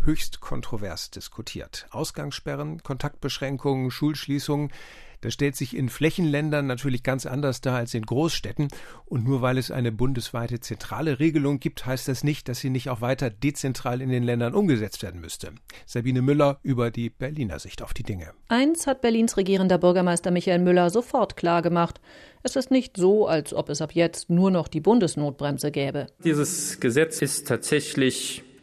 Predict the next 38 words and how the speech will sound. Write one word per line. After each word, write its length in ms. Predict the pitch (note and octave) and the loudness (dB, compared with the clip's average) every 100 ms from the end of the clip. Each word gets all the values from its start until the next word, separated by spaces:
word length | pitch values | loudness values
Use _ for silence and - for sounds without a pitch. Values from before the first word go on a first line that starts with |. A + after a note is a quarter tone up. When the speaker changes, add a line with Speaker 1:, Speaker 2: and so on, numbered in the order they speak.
| _ _ _ | _ _ _
Speaker 3:
eine 240 | - C3 C3+ | -2 0 2
Ergänzung, 760 | - B2+ B2 G2+ - F#2+ - - - | 0 0 0 0 -4 -8 -10 -16 -6
vielleicht 380 | C3+ C3+ D#3 - | 0 2 2 0
eine 280 | C#3 A#2 A#2 | 2 0 0
wichtige 440 | D3+ - C#3+ D3 | -2 -2 0 0
Ergänzung 640 | - A#2 A#2+ C#3 C#3+ C#3+ B2 | 0 2 2 2 2 0 2
unseres 540 | D3+ C3 - G#2+ - | 2 2 0 -4 -2
eigenen 460 | B2 C3 C3 G2+ G#2 | 0 0 0 -2 0
Handelns, 680 | C3+ D#3+ E3+ E3 E3+ - | 2 4 4 4 2 -4
ein 280 | - A#2 A2 | -2 0 0
Baustein 880 | - A#2 D3 - - C#3+ A2 G#2 A2 | 0 2 4 2 -4 -2 0 0 2
mehr, 400 | A#2 C#3+ D#3 E3+ - - - - - | 4 4 4 0 -6 -18 -20 -20 -6
nicht 260 | A2+ - - | -6 -4 2
mehr 460 | A2+ B2 C3+ C#3+ D3+ | 4 6 4 0 -4
und 140 | - A#2+ | -4 -2
nicht 300 | B2 - C3+ | -2 -2 2
weniger 420 | C#3+ B2+ G2 G2 | 4 4 4 0
als 240 | A2 - | -2 -2
ein 160 | A#2 G#2+ | -2 0
Baustein. 560 | G2 F#2+ - A2+ A2 G#2 - | -2 -4 -4 -6 -6 -8 -8
Speaker 2:
Die 60 | A3 | -2
Bundesbremse 680 | C#4 C#4+ - G3 G3+ F#3+ | 0 0 2 4 4 4
also 380 | F#3 F3 F3 F3 | 4 2 4 2
ergänzend 640 | - E3+ F3+ G#3+ - E3+ C#3 | 2 0 0 0 0 0 0
dazu, 400 | - - D#3 D3 | -2 -2 -2 0
was 180 | C#3+ | -2
Berlin 380 | - D3 D#3+ E3 | -2 -2 0 0
selbst 340 | F3+ G3+ - - | 2 0 0 -6
beschlossen 500 | E3+ F3 E3 F3 F3 | -2 0 0 0 0
hat 220 | F3 - | 0 -2
und 160 | F3+ | -4
was 140 | F#3+ - | -2 -4
teilweise 500 | G3+ F#3+ F3+ E3+ E3+ | -2 0 2 2 0
auch 160 | E3 | 0
weiter 260 | C#3+ C#3 D3+ | -2 -2 -2
Bestand 440 | G#3+ - D#3 C3+ | -4 -2 -2 -2
haben 240 | C3 C#3 D#3 | -4 -4 -2
soll. 240 | D3 C3+ | 0 -2